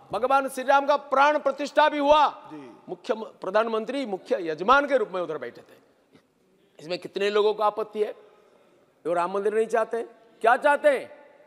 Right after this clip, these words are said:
Speaker 1: इस देश को तोड़ने वाले लोगों को प्रतिष्ठित करने के लिए? सर, इसमें हिंदू मुस्लिम कोई विवाद का विषय नहीं है। रामचंद्र पूर्ण असांप्रदायिक थे,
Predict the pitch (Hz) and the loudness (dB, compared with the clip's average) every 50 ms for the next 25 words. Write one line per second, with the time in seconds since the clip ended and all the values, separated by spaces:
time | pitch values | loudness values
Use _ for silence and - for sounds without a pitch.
0 | _ _ _ _ - - 190 180 220 226 220 - 247 226 - 208 208 233 240 254 | _ _ _ _ -10 -10 -4 -2 0 0 0 0 -2 0 0 0 0 0 2 2
1 | 254 254 247 247 262 262 254 254 254 247 262 269 277 269 269 262 196 277 262 - | 4 4 4 4 4 2 2 2 2 2 0 0 0 0 -2 -2 -6 -6 -8 -10
2 | - 262 - - 294 294 302 320 320 330 320 320 294 - - - - - - - | -12 -6 -2 0 2 2 2 0 0 0 2 2 2 2 0 -2 -16 -20 -20 -20
3 | - - - - - - - 269 285 285 - 269 285 277 269 269 285 269 269 226 | -20 -20 -20 -20 -8 -4 -2 0 0 0 0 0 0 0 0 0 -2 -4 -4 -4
4 | 254 269 269 - - 262 277 269 240 247 240 240 240 233 240 226 190 208 170 220 | -4 -4 -6 0 4 4 4 4 4 4 4 4 4 2 0 -4 -4 -4 -6 -6
5 | 208 196 190 185 156 - - - _ _ _ _ _ - 165 196 226 233 226 - | -4 -4 -6 -8 -8 -12 -16 -20 _ _ _ _ _ -2 2 2 2 2 2 0
6 | 254 240 240 240 247 247 - 269 262 254 254 240 - - 262 269 262 277 262 247 | -2 -2 0 -2 -2 -2 -4 -4 -2 0 0 2 2 4 4 4 2 0 0 2
7 | 269 277 277 - - - 277 | 2 0 0 0 0 0 0